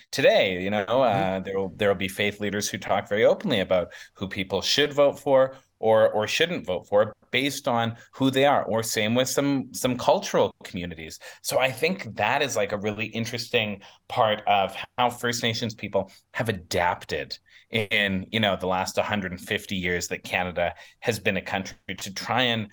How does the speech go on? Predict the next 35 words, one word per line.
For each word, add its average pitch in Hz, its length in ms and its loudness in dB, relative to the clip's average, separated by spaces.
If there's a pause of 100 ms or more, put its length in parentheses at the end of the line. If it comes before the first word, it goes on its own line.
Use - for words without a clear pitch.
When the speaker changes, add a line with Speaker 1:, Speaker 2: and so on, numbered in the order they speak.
(280)
Speaker 1:
uh, 95 160 0
flex 117 460 0
our 107 200 2
political 107 520 0
muscle 78 520 -4 (220)
as 101 220 2
much 113 280 4
as 107 160 -2
we 104 160 0
possibly 98 680 -4
can 95 520 -2 (260)
to 123 100 -4
make 113 180 0
sure 107 240 0
that 92 220 -2
we're, 104 320 4
our 95 160 4
interests 98 480 -4 (100)
aren't 104 260 -4
forgotten 87 460 -4
about, 85 320 -2
the 104 100 0
legal 123 520 0
obligations 90 920 -2 (240)
that 104 160 0
Canada 92 400 0
has 85 520 -4 (240)
for 104 240 2
First 95 320 -4
Nations 90 340 -6
people, 92 320 -4
for - 140 -6
Indigenous 90 420 -6
people 90 240 -10
broadly, 87 400 0